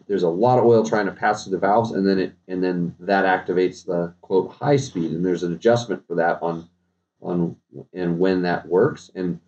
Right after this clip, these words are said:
for me, high speed affects more the ride height of the bike because you, I don't actually, I mean, you can turn it so far that you feel it 'cause the suspension just goes to crap, or you can loosen it up so much it feels it.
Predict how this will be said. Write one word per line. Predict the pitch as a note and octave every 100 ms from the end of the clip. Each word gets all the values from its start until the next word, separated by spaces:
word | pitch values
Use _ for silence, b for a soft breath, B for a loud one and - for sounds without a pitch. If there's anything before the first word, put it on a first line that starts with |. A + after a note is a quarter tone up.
| _ _ -
for | G2+
me, | D3 E3
high | A#2+ A2+
speed | A#2 A#2 G#2
affects | - - G#2+ G#2+ - G2+
more | F#2 F#2 F#2 F#2 F2+ _ _ _ _ _ _ -
the | F#2
ride | E2 E2+ G2+ C3 C#3+
height | A2+ F2+ F2
of | E2+
the | D#2+
bike | D#2+ D#2+ G2 A#2+ _ _ _ _ _ _ _ _ _ _ _ -
because | G#2+ - G#2 F#2
you, | - A2
I | A#2+
don't | E3+ E3 -
actually, | C3 - C3+ A#2+ A2 - _ _ _ _ _ _ _
I | A#2
mean, | A#2+
you | C#3+
can | D3+ A2 -
turn | - D3 A#2
it | -
so | A2+ -
far | G#2 F#2+
that | -
you | F2+ F2+ - -
feel | C#3+ G#2+
it | D2+
'cause | - F2+
the | F2+
suspension | - - F#2+ F2+ F2
just | E2 -
goes | F2 E2+
to |
crap, | - A#2+ G#2 E2+
or |
you | E2+
can | E2 F2
loosen | F2+ E2+ F2+
it |
up | G2+
so | - E2+
much | E2 -
it | -
feels | E2+
it. | E2+